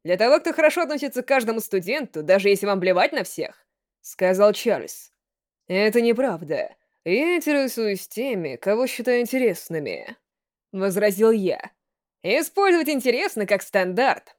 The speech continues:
может только кто-то вроде...» Чарльз улыбнулся кривой улыбкой и поднял руки, как бы сдаваясь. При этом он передёрнул плечами, когда я слабо улыбнулся ему. Странно, почему он так сделал? Я ведь просто ему улыбнулся.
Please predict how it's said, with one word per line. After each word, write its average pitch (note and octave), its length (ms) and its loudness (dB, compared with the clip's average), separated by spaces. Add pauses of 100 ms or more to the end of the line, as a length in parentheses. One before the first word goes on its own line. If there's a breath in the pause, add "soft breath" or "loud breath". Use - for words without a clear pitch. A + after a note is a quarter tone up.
может B3+ 480 0
только E4+ 320 2
кто-то D#4+ 340 -2
вроде...» D4 560 0 (560)
Чарльз D#4 400 -2
улыбнулся C4 480 -2
кривой G#3+ 340 4
улыбкой G3 380 -2
и - 20 -6
поднял B3+ 340 0
руки, A3 300 -2
как A#3 240 -2
бы A#3+ 100 2
сдаваясь. A#3 720 0 (420)
При F3+ 220 0
этом C#4+ 420 4
он C#4 120 -2
передёрнул B3 480 0
плечами, B3 540 -4
когда F#3 240 -6
я G3 100 -2
слабо A3+ 300 0
улыбнулся G#3+ 480 0
ему. G#3 460 -4 (260)
Странно, E3+ 840 -2 (480)
почему G#3+ 520 -2
он F#4 180 0
так F4+ 200 0
сделал? D4+ 640 -4 (300)
Я F#3 240 -2
ведь F#3+ 240 -4
просто A3 480 -2
ему F#3 280 0
улыбнулся. A#3 1080 2